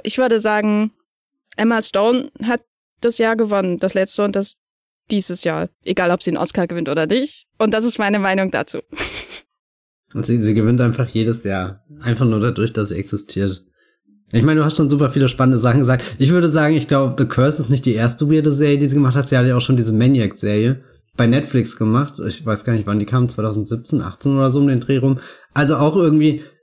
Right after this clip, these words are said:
Speaker 2: ähm, das finde ich bei ihr ganz spannend, dass sie überhaupt nicht abhängig davon, also so, weißt du, sie ist einfach ein Star. Keine Ahnung,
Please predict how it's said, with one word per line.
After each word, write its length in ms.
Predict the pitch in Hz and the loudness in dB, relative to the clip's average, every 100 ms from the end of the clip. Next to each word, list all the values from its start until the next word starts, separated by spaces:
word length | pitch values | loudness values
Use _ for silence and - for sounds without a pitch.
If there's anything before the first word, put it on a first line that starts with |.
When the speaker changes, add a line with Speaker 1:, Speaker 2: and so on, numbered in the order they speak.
| - | -2
Speaker 2:
ähm, 240 | 135 135 | 2 2
das 180 | 131 127 | 2 2
finde 160 | 180 151 | 2 0
ich 60 | |
bei 100 | 156 | 2
ihr 160 | 139 139 | 2 2
ganz 240 | 135 120 | 2 2
spannend, 460 | - - 135 175 - - _ - | -2 0 2 2 0 -10 _ -2
dass 220 | 143 123 | 0 2
sie 120 | 147 | 2
überhaupt 460 | 127 123 123 156 - | 2 0 2 0 0
nicht 220 | 127 - | 0 -2
abhängig 420 | 127 151 156 127 | -2 2 2 2
davon, 320 | 143 127 139 | 0 2 0
also 220 | 139 147 | 2 2
so, 180 | 143 139 | 2 2
weißt 220 | 139 143 | 2 2
du, 20 | 147 | 2
sie 140 | 127 | 2
ist 100 | 120 | 2
einfach 220 | 123 123 | 0 0
ein 80 | 107 | -2
Star. 560 | - 113 110 151 185 - _ _ - | -2 -2 0 0 -2 -8 _ _ -2
Keine 260 | 131 131 | 2 2
Ahnung, 500 | 127 143 139 139 - | 2 4 2 0 -4